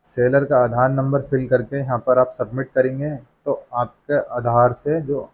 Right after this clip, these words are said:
phone number link होगा उस पर एक ओटीपी जाएगा, उस ओटीपी को यहाँ पर फिल करना है और submit पर click कर देना है। फिर से आपको click here to e-sign पर click करना है,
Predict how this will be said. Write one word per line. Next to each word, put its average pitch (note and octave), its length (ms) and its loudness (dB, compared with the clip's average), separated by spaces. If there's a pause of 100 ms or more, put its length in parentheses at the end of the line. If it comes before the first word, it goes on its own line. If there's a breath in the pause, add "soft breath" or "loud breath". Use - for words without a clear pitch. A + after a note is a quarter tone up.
(220)
phone A#2+ 520 -8
number B2+ 280 0
link B2+ 240 0
होगा A#2+ 260 2
उस C3+ 160 -2
पर C3 160 2
एक B2+ 160 -2
ओटीपी B2 380 -4
जाएगा, C3 440 2 (440)
उस B2 140 -6
ओटीपी C3 360 0
को C3 120 0
यहाँ A#2+ 180 2
पर A#2+ 140 -4
फिल A#2+ 240 -6
करना B2+ 300 -2
है C#3 60 0
और D3+ 100 0
submit A#2+ 360 -4 (100)
पर D#3 60 -2
click B2+ 400 -6
कर A2 100 0
देना G2+ 260 -4
है। G#2 140 -8 (480)
फिर B2+ 100 2
से E3 160 2
आपको D3+ 300 2
click D3+ 340 -2
here C#3+ 200 4
to C#3+ 120 -4
e-sign C3+ 400 -2
पर C#3+ 100 -2
click C#3 300 -4
करना C3+ 300 0
है, C#3+ 240 -2